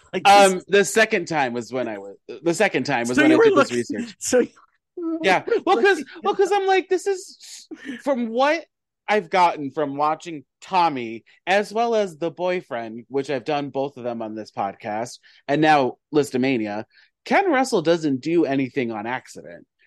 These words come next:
Speaker 2: Everything has a reason. Everything has
Speaker 1: Oh,
Speaker 2: a
Speaker 1: yeah.
Speaker 2: purpose.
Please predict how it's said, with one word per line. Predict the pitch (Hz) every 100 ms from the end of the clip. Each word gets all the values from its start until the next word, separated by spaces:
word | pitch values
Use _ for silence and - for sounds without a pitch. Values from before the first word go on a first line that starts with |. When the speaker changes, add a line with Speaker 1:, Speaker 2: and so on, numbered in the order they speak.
| _
Speaker 2:
Everything | 214 269 226 175 143
has | 127 160 156
a | 110
reason. | 139 196 185 185 -
Everything | 151 151 127
has | 127 135
Speaker 1:
Oh, |
Speaker 2:
a |
Speaker 1:
yeah. | 117 110
Speaker 2:
purpose. | 170 95 82 -